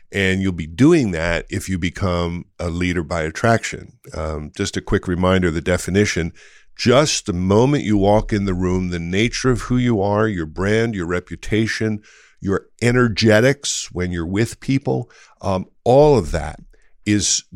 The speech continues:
dialed in in a way that people are drawn to you. They want to be near you. They want to hear you. They listen to what you have to say. They believe you care. And, uh, when you have that,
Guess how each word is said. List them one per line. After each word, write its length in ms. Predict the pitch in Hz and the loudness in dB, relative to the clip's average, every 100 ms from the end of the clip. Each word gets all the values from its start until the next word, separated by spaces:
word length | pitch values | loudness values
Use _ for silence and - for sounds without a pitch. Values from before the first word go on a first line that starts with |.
| 92 | -2
dialed 460 | 98 107 151 156 | 2 4 6 4
in 340 | 104 85 90 107 _ | 4 0 -4 -10 _
in 160 | - 101 | -6 -2
a 60 | 131 | -2
way 500 | 104 80 78 82 - - | -2 -2 -2 -6 -12 -8
that 200 | 85 - | -8 -6
people 380 | - 110 101 - | -2 -2 -2 -4
are 140 | 92 | -6
drawn 800 | 80 71 78 90 90 92 90 82 - - | -8 -10 -8 -4 -2 0 -2 -6 -14 -12
to 200 | - 104 | -2 0
you. 320 | 76 71 - _ - - | 0 -4 -10 _ -20 -4
They 160 | 101 101 | 0 0
want 420 | 98 98 104 123 | 0 0 2 2
to 60 | |
be 180 | 120 120 | 2 2
near 260 | 113 104 107 | 2 2 2
you. 240 | 104 104 _ | 0 -2 _
They 160 | - 87 | -4 -4
want 340 | 80 87 104 | -2 0 0
to 60 | 123 | 0
hear 320 | 113 123 123 | -2 0 2
you. 240 | 120 120 - - - | 2 -2 -6 -20 -12
They 160 | - 85 | -6 -4
listen 480 | 90 101 131 - 135 | -2 0 0 0 0
to 80 | |
what 220 | 127 123 120 | 0 0 0
you 100 | 110 | 0
have 220 | 110 107 | 0 -2
to 100 | 110 | -4
say. 440 | - 113 107 107 - - _ _ - | -4 -2 0 -2 -4 -20 _ _ -4
They 140 | 95 | -4
believe 880 | 87 85 90 95 120 147 147 143 113 | -2 -4 -4 0 0 0 -2 -4 -6
you 400 | 95 101 113 110 | -4 0 0 0
care. 400 | - 95 67 - _ _ _ _ | -2 -4 -4 -12 _ _ _ _
And, 560 | 92 85 90 90 85 82 | -6 -4 -2 -4 -6 -8
uh, 300 | 80 78 76 78 73 | -10 -10 -14 -18 -14
when 140 | - 104 | -6 -2
you 80 | |
have 260 | 127 135 135 | 0 0 0
that, 300 | 131 139 - | 0 0 -4